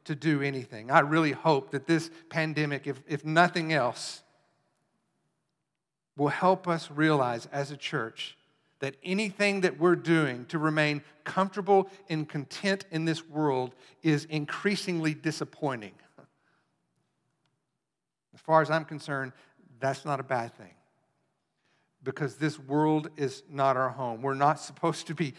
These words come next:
comfortable and content in the broken world of sin. We need to wake up. We need to wake up to the purpose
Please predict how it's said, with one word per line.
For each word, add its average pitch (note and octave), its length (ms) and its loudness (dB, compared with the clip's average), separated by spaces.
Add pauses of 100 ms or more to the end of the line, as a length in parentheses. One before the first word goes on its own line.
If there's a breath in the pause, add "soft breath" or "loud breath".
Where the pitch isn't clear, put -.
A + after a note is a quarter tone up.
(140 soft breath)
comfortable C#3 680 -6
and C3+ 180 -12
content - 680 -12 (840)
in C#3 160 -6
the B2 160 -8 (300 soft breath)
broken D3 420 2
world A#2+ 360 -2
of A2+ 120 -12
sin. G2 500 -14
We C#3+ 220 -4
need C#3 300 -8
to C3 120 -10
wake A#2+ 360 -8
up. A2+ 240 -8 (1600)
We C#3 120 -12
need E3+ 160 -2
to C#3+ 80 0
wake D3+ 400 0
up D#3 200 6
to C#3+ 120 -8
the B2+ 80 -12
purpose E3+ 680 0